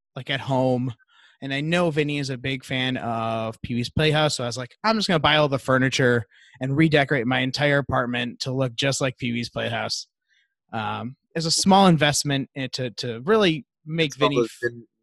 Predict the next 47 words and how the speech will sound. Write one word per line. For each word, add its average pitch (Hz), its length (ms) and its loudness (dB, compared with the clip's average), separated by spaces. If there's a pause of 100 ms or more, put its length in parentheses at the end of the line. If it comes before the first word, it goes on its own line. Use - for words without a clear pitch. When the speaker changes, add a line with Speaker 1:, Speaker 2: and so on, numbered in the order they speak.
Speaker 2:
in-, 117 120 -4
investment. 95 500 -8 (140)
We 98 140 -12
just, 95 300 -14
we 101 60 -10
just - 180 -18
wanted 101 200 -16
that. - 560 -12
Speaker 1:
Absolutely. 120 580 -4
I 147 80 -4
might 220 220 -2
keep 190 220 -6
it 190 40 -2
like 185 240 0
this. 175 480 -2
Uh, 127 320 -2
we'll 147 140 -2
see. 104 400 -10 (380)
We'll 202 100 2
see 262 180 0
if 247 120 -4
the 175 100 2
puppets 165 380 0
start 147 200 -2
to, 139 80 -6
like, 127 180 -6
wake 127 200 -8
me 127 60 -6
up 120 140 -8
in 123 100 -4
the, 120 240 -6
in 123 80 -8
the 123 60 -6
night. 120 280 -2 (720)
Um, 117 360 -8 (580)
and 147 100 -8
speaking 247 240 2
of 151 100 4
waking 165 240 6
up 165 160 2
in 147 60 4
the 135 100 4
night, 208 320 6
that 202 120 2
kinda 226 200 2
leads 190 240 4
into 156 640 2